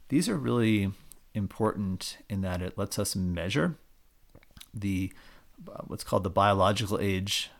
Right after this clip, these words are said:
uh, and you can actually figure out your biological age relative to chronologic age, or the, the actual day you were born. And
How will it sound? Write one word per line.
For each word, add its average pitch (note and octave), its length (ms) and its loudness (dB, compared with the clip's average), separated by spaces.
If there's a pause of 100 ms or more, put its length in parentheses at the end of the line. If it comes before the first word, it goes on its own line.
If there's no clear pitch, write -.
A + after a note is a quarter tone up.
(140)
uh, F#2 260 -6 (300)
and F2+ 260 -4
you G2 60 -8
can G2 160 -2
actually F#2 440 -4 (520)
figure G#2 240 0
out F#2+ 280 6
your - 80 -4
biological A2+ 460 6
age F#2+ 180 0
relative G2+ 560 2
to F#2 500 -2 (220)
chronologic A#2 640 2
age, F2+ 280 -2
or F#2+ 40 -4
the, E2+ 220 -4 (380)
the G2+ 80 -2
actual F#2 420 -2 (180)
day F#2+ 140 -2
you F#2 180 0
were E2+ 160 0
born. F#2 540 -2 (220)
And F#2+ 360 -4